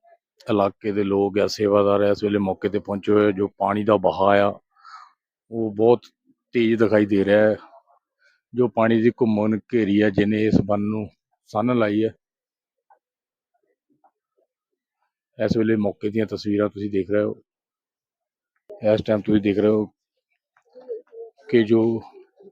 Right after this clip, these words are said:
ਇਲਾਕੇ ਦੇ ਸੇਵਾਦਾਰ ਆ, ਹੋਰ ਵੀ ਜੋ ਬੰਨ ਨੂੰ ਬੰਨਣ ਆਏ ਆ, ਇਲਾਕੇ ਤੋਂ ਲੋਕ ਇੱਥੇ ਆਏ ਆ, ਜੋ ਪੂਰੀ ਤਨਦੇਹੀ ਦੇ ਨਾਲ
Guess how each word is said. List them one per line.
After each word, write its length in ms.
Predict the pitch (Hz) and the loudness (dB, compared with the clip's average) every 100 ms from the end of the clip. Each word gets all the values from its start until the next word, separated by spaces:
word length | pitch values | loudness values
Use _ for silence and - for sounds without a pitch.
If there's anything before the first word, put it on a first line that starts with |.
| _ | _
ਇਲਾਕੇ 320 | 113 101 101 | -8 -6 -2
ਦੇ 140 | 107 110 | 0 0
ਸੇਵਾਦਾਰ 500 | - 107 110 110 110 | 0 2 2 2 2
ਆ, 160 | 117 | 2
ਹੋਰ 260 | 107 104 104 | 0 0 0
ਵੀ 180 | 104 107 101 | -2 -6 -4
ਜੋ 120 | 107 104 - _ _ _ _ _ _ _ 466 - - _ | -4 -4 -10 _ _ _ _ _ _ _ -20 -20 -20 _
ਬੰਨ 160 | 107 113 | -6 -4
ਨੂੰ 120 | 117 | -4
ਬੰਨਣ 240 | 110 113 113 | -4 -4 -4
ਆਏ 160 | 110 | -2
ਆ, 80 | 110 | -2
ਇਲਾਕੇ 380 | 104 104 - 113 | -2 -4 -4 -4
ਤੋਂ 120 | 113 | -2
ਲੋਕ 360 | 104 98 107 113 | -2 -2 -2 -2
ਇੱਥੇ 240 | 107 120 | -2 0
ਆਏ 220 | 107 104 | 2 2
ਆ, 100 | 107 107 | 0 0
ਜੋ 300 | 107 110 110 - _ _ | 0 0 -2 -8 _ _
ਪੂਰੀ 160 | 120 113 - | -6 -6 -4
ਤਨਦੇਹੀ 500 | 107 101 107 107 113 | -6 -4 -4 0 4
ਦੇ 140 | 110 | 4
ਨਾਲ 300 | 101 101 107 | 6 6 6